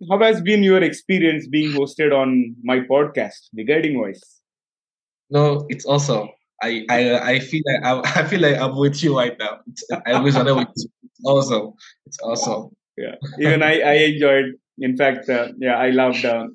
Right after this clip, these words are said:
Speaker 1: every part of our conversation. So, Victor, thank you so much for joining me. Thanks for your time and all the insights that you have shared. It was a pleasure talking to you.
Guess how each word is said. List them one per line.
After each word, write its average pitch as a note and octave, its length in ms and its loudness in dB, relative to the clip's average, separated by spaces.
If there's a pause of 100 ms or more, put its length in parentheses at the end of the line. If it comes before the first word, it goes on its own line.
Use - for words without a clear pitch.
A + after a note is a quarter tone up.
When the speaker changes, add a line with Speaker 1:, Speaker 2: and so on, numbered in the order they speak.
Speaker 1:
every B2+ 240 2
part A#2+ 240 -2
of B2 160 -6
our B2+ 120 -2
conversation. A#2 680 -6 (400)
So, D3 100 2
Victor, E3+ 480 0
thank C#3+ 200 0
you D#3 60 -2
so D3+ 220 -2
much D3+ 200 -4
for D3 180 0
joining C#3 360 2
me. E3 220 -4
Thanks C3+ 240 -2
for C#3 100 -2
your C3 200 0
time C3 400 0
and B2 180 -4
all A#2+ 180 0
the B2+ 120 4
insights B2 420 -4
that A#2 140 -4
you A#2+ 80 -2
have A2+ 120 -4
shared. B2+ 280 -6 (380)
It B2+ 120 -4
was C#3 220 0
a C#3+ 100 4 (100)
pleasure D3 380 2
talking C#3+ 320 -2
to E3 60 -6
you. D#3+ 240 -6